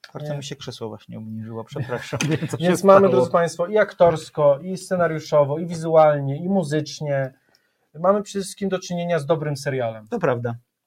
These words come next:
Speaker 1: to prawda.
Speaker 2: Więc polecamy państwu rzeczywiście, bo sporo jest seriali, które udają, że są dobre, a są tylko na topie.
Speaker 1: I patrz, udało ci się.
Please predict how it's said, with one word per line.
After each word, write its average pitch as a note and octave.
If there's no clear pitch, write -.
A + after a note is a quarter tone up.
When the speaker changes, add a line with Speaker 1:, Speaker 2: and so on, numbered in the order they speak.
Speaker 1:
to E3
prawda. B2+
Speaker 2:
Więc F#2
polecamy F3+
państwu D#3
rzeczywiście, E3
bo D3+
sporo D3+
jest C#3
seriali, C#3
które C3+
udają, C3
że A#2+
są C3
dobre, B2
a B2
są B2
tylko B2
na B2
topie. D#3
Speaker 1:
I C#3+
patrz, D3
udało C#3+
ci C3+
się. A#2